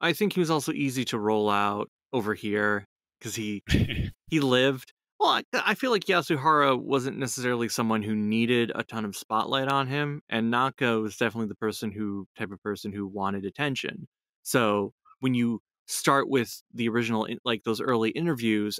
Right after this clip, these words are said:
Speaker 1: "Oh, hey, here's Naka, and he's living in San Francisco because they're making Sonic in America now." And then he goes back and he becomes the head of Sonic Team. And so, like, "Hey, everyone, look at me." Even though Oshima created the character,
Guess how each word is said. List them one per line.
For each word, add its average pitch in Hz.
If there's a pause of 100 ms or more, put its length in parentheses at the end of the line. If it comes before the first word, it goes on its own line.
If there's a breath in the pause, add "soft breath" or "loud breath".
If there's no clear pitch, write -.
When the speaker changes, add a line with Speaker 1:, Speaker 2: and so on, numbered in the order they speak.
Speaker 1:
"Oh, 196
hey, 185
here's 165
Naka, 185
and 104
he's 117 (100)
living 120
in 135
San 151
Francisco 156
because 113 (300)
they're 120
making 110
Sonic 139
in 185
America 196
now." 143 (400)
And 127
then 120 (220)
he 175
goes 135
back 101
and 101
he 160
becomes 110
the 101
head 101
of 90
Sonic -
Team. - (160)
And 120
so, 117
like, 110 (120)
"Hey, 135
everyone, 104
look 98
at -
me." 104 (320)
Even 117
though 110 (400)
Oshima 113
created 101
the 92
character, 95